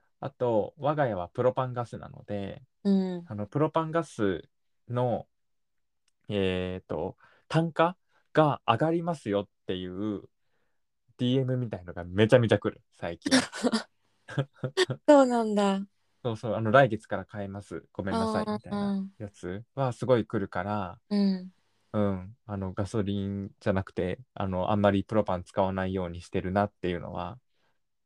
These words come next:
Speaker 1: あるのと、
Speaker 2: うん。
Speaker 1: あと、あの、スーパーに行った時で行くと、
Speaker 2: うん。
Speaker 1: でも最近あんまり自炊しなくなっちゃったから分かんなくなってきたんだけど、だけど、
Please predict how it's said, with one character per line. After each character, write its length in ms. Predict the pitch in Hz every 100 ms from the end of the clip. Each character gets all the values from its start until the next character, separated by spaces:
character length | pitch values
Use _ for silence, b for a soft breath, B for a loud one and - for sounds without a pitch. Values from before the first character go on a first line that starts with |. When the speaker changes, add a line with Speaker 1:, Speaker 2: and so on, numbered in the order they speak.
| _ _ -
Speaker 1:
あ 120 | 107
る 120 | 98
の 160 | 87 87
と、 500 | - 98 90 - - -
Speaker 2:
う 40 |
ん。 320 | 208 196 185 190 _ _ _
Speaker 1:
あ 100 | 123
と、 480 | - 107 104 92 - _ _ _ _ _ _
あ 140 | - 101
の、 640 | 98 92 90 87 90 - - _ _ _ _ _ _ _ _ _ _ _ _ _ -
ス 220 | - 214
ー 80 | 214
パ 120 | 117
ー 20 |
に 120 | 98 92
行 60 |
っ 20 |
た 120 | - 101
時 240 | 110 -
で 100 | 87
行 80 | 85
く 140 | -
と、 500 | 98 98 95 90 - -
Speaker 2:
う 60 | -
ん。 320 | 95 180 175 - _ _ _
Speaker 1:
で 60 | -
も 60 | 156
最 160 | 190
近 100 | 196
あ 60 | 180
ん 60 |
ま 80 | 175
り 60 | 160
自 100 | 147
炊 160 | 147 156
し 80 |
な 80 | 156
く 60 | 151
な 80 | 151
っ 20 |
ち 60 |
ゃ 20 | -
っ 40 |
た 80 | 90
か 60 |
ら 100 | 90
分 80 | 90
か 100 | 104
ん 80 | 107
な 80 | 92
く 80 | 90
な 80 |
っ 60 | 90 _
て 80 | _
き 80 | -
た 100 | 90
ん 60 |
だ 80 | 85
け 100 | -
ど、 80 | 85 -
だ 100 | -
け 100 | 87
ど、 380 | 87 98 92 -